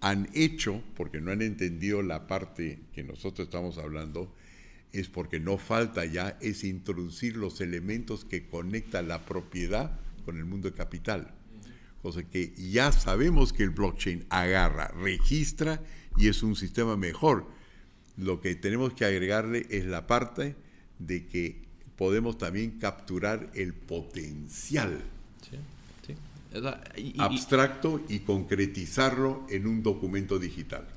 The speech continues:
Speaker 2: Y es complejo, obviamente, porque estás trayendo cosas del mundo físico y tratando de ponerlo en un lugar donde, ah, por el momento todo ha sido digital,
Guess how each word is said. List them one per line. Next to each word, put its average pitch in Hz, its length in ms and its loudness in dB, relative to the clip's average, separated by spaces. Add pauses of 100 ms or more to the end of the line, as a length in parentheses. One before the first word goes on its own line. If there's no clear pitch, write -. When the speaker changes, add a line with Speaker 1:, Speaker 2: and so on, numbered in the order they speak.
Speaker 2:
Y 147 220 2
es 151 80 -2
complejo, 160 600 6
obviamente, 139 340 8
porque 101 200 2
estás 123 220 0
trayendo 120 440 2
cosas 127 300 2
del 101 100 0
mundo 117 320 4
físico 123 680 4
y 117 60 4
tratando 110 400 2
de 110 80 4
ponerlo 113 500 2
en 107 80 2
un 110 140 2
lugar 110 240 4
donde, 104 460 2 (160)
ah, - 240 -12 (160)
por 120 120 4
el 113 60 4
momento 127 400 4
todo 135 220 6
ha 120 60 4
sido 127 340 4
digital, 120 640 2